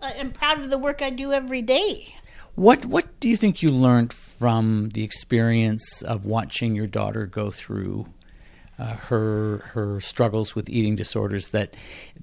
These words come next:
Speaker 2: that made you a better advocate for, for care?
Speaker 1: Um, well, I guess that s-, some of the ways, not always, she would meet incredibly kind and compassionate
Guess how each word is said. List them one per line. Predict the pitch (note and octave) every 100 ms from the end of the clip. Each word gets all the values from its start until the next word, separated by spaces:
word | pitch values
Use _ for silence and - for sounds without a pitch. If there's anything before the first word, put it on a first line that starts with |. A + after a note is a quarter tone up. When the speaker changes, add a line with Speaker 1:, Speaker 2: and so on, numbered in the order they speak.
| -
Speaker 2:
that | A2 G#2 -
made | C3 B2 G#2+
you | A#2
a | G#2+
better | A2 G#2+
advocate | G2 G#2 G2+ G2+ G2+ F#2+ - - - _
for, | - G#2+ G2 G2
for | - G2
care? | - G2+ - -
Speaker 1:
Um, | D#4 D#4+ D#4 D4+ D4 C#4+ - - - - -
well, | D4 C#4+
I | C#4
guess | C#4 G4 -
that | C4 A#3 -
s-, | - - -
some | D#4 F#4+
of | D#4
the |
ways, | C4 C4 A#3 A3+ D4
not | C#4+ D#4+ -
always, | C4+ A3+ G#3+ C#4 F#4+
she | - D4
would | C4+ A#3+
meet | A#3+ - -
incredibly | A#3+ A3+ - D#4+ D#4+ D#4+ C4+
kind | C4 - C4+ C4+ B3+
and | A#3
compassionate | A#3+ A3 A#3+ A#3+ - B3+ A#3+